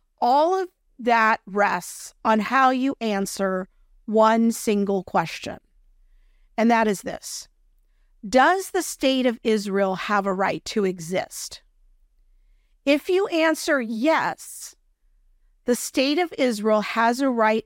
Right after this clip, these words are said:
to exist, then a whole bunch of other beliefs follow from that.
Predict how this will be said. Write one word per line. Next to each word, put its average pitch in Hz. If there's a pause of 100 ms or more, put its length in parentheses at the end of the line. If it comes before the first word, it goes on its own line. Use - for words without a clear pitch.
(100)
to 208
exist, 190 (680)
then 269
a 254
whole 349
bunch 277
of 240 (540)
other 294
beliefs 240 (160)
follow 233
from 190
that. -